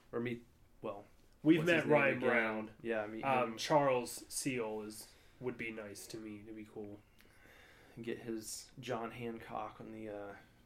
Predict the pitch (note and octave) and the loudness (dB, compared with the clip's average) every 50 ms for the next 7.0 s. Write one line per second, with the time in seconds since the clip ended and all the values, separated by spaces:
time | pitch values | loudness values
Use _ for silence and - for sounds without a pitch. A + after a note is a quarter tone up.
0 | - - - - - C3+ B2+ B2 B2 A2+ A2 B2+ A#2+ A#2+ A#2+ A#2+ A#2 A#2 A#2 - | -20 -20 -14 -8 -6 -4 -4 -4 -6 -6 -6 -4 -4 -2 -2 0 0 -2 -2 -4
1 | C3 B2+ A#2+ A#2+ A#2 A#2 - A#2+ A#2 A#2 A2+ A2 G#2 G#2 - _ - - - - | -6 -6 -6 -6 -6 -8 -10 -10 -8 -8 -8 -8 -10 -14 -16 _ -20 -20 -18 -14
2 | G#2+ A2 G2+ G#2 G#2+ A2 A2+ - - - C3 - _ - - A2+ A2 A2 G#2 A2 | -14 -12 -12 -10 -10 -10 -10 -12 -14 -18 -20 -20 _ -14 -10 -8 -8 -8 -8 -10
3 | G#2 G#2 G#2 A2 A2 A2 A2 G#2+ A2+ G#2+ A2+ A#2+ A#2+ A#2 A2 - - A#2 A2 A2 | -14 -14 -10 -8 -6 -6 -6 -6 -8 -6 -4 -2 -2 -2 -4 -6 -8 -8 -8 -8
4 | A2 A2 A#2+ A#2 A#2+ A#2+ A#2 A#2 A2+ G#2+ G#2+ G#2 G2+ G2 G2+ - - - - - | -6 -4 -4 -2 -2 -2 -4 -4 -6 -6 -6 -8 -8 -10 -12 -12 -16 -20 -20 -20
5 | - - - - - - - - - - - - - - - - - - - - | -14 -10 -10 -8 -8 -10 -12 -16 -18 -20 -20 -20 -20 -20 -20 -20 -20 -20 -20 -20
6 | - - - - - - - C#3 A#2+ G#2+ G#2 - - - A2 G#2 - - - - | -20 -20 -20 -16 -14 -8 -4 -4 -4 -4 -4 -6 -10 -10 -12 -18 -16 -14 -12 -12